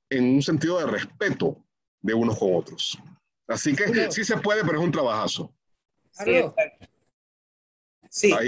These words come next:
Speaker 2: eh,
Speaker 1: ahí
Speaker 2: vamos
Speaker 1: está,
Speaker 2: a
Speaker 1: ahí está Stanley ma-, moviendo la mano. Stanley, tú est-, estás con nosotros.
Speaker 2: Está con nosotros también. Ah, hola, ¿cómo está, doctor Eckhart? ¿Cómo le va?
Speaker 3: Hola, Sebastián.
Speaker 2: Bien, bien.
Speaker 3: Eh, eh, Carlos,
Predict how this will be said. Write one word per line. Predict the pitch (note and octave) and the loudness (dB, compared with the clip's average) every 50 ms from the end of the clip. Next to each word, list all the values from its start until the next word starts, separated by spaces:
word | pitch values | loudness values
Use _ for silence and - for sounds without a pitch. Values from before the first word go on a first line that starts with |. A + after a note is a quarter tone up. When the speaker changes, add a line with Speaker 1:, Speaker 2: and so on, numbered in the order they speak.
| - | 0
Speaker 2:
eh, | - F3+ F3 - _ - | 0 0 0 0 _ -4
Speaker 1:
ahí | - - F#3+ | 0 2 4
Speaker 2:
vamos | G#3 A3+ A#3+ | 6 6 8
Speaker 1:
está, | G#3+ F#3 - | 8 6 6
Speaker 2:
a | - - - - A2+ | 4 0 -6 -4 -2
Speaker 1:
ahí | A2+ C#3 | -2 -2
está | C#3+ D3+ E3+ | -2 -2 -4
Stanley | E3 - - - F3+ E3+ F3 F3+ F#3+ F#3+ | -4 -4 -4 -4 -2 0 2 2 2 2
ma-, | F3+ D3+ C3+ A#2+ | 2 2 2 4
moviendo | - A#2 A#2 C3 D3+ E3 F3+ | 4 4 4 4 2 2 0
la | E3 D#3+ | 0 0
mano. | D#3+ F3 E3+ D#3 C3 | -2 -2 -2 -2 -2
Stanley, | D3+ - F3+ E3+ D#3 B2+ A#2 | -2 -2 -2 0 0 0 0
tú | - D#3 E3 | 0 -2 -2
est-, | D#3+ C#3+ - | -2 -2 -2
estás | - C#3 C3+ - - | -4 -4 -4 -4 -2
con | - C#3+ | 0 2
nosotros. | C3 B2 - F3+ E3 A#2+ G#2 G#2 F#2 - - - - - _ - | 2 2 2 0 0 0 0 0 -2 -4 -6 -10 -12 -12 _ -6
Speaker 2:
Está | - - E3 _ - - G#3+ G#3+ | -4 -4 -4 _ -2 0 2 2
con | A3 | 2
nosotros | G#3+ G3+ F#3 A3 G3 D#3 D#3 D3+ | 2 2 4 4 4 4 2 0
también. | D3 E3 F#3 F#3 D#3+ C#3+ - - - - - - - _ _ _ _ - - - - _ _ - | 0 0 0 -2 -2 -4 -6 -10 -20 -20 -20 -20 -20 _ _ _ _ -20 -20 -20 -20 _ _ 4
Ah, | G#3 A3+ | 4 6
hola, | B3 A#3+ A3+ | 8 6 6
¿cómo | A3 A#3 A#3 | 6 6 4
está, | A3+ A3+ A3+ A#3 G#3+ G3+ F#3+ F3 E3 D#3+ D3+ | 4 4 6 8 8 8 8 8 8 6 4
doctor | E3+ E3 - - G#3 G3+ G#3 | 2 0 0 2 4 4 4
Eckhart? | G3+ E3 E3 D#3+ D#3+ E3+ | 4 4 4 2 2 2
¿Cómo | G#3 G3+ G3 | 2 2 4
le | F#3+ | 4
va? | F3+ D#3+ C3+ B2 - _ _ _ _ _ _ _ | 4 4 2 0 -4 _ _ _ _ _ _ _
Speaker 3:
Hola, | - B3+ B3+ | -6 -6 -6
Sebastián. | A3 A3 A3 G#3+ G#3 G#3 B3+ B3 G3+ C#3 C3+ - _ _ _ _ _ _ _ _ _ _ _ _ - | -4 -6 -8 -8 -8 -8 -6 -6 -8 -8 -12 -18 _ _ _ _ _ _ _ _ _ _ _ _ 2
Speaker 2:
Bien, | F#3 G3 F#3 F3+ | 4 4 4 4
bien. | F3+ F#3 D#3+ D#3 | 4 2 2 2
Speaker 3:
Eh, | D#3 D#3 C#3+ - _ _ | -2 -6 -10 -14 _ _
eh, | - - - - - - | -20 -20 -20 -20 -16 -12
Carlos, | - C4+ C4+ B3+ B3 G#3 G#3 F3+ | -10 -8 -6 -6 -6 -6 -8 -10